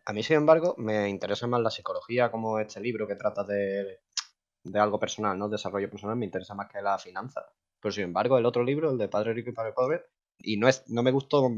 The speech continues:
más porque estaba peor escrito, también te lo digo, me, me metió más la droga esta de motivacional que este.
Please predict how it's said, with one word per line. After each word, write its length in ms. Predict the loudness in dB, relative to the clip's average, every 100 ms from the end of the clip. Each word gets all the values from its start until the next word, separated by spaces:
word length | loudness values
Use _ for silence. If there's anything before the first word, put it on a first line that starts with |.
| -4 -12 _
más 320 | 2 4 4
porque 240 | 0 -2 -2
estaba 220 | -2 2
peor 160 | 2 2
escrito, 460 | 0 -6 -6 -8
también 240 | -8 -8 -8
te 60 |
lo 60 | -6
digo, 220 | -6 -8 -4
me, 500 | 2 4 4 4 2
me 240 | -2 -4
metió 460 | -4 -10 -10 0 4
más 180 | 4 4
la 100 | 4
droga 280 | 6 8 6
esta 240 | 4 0
de 380 | 2 4 2 0
motivacional 600 | -4 -2 -2 -2 -4 -4
que 100 | -6
este. 220 | -8 _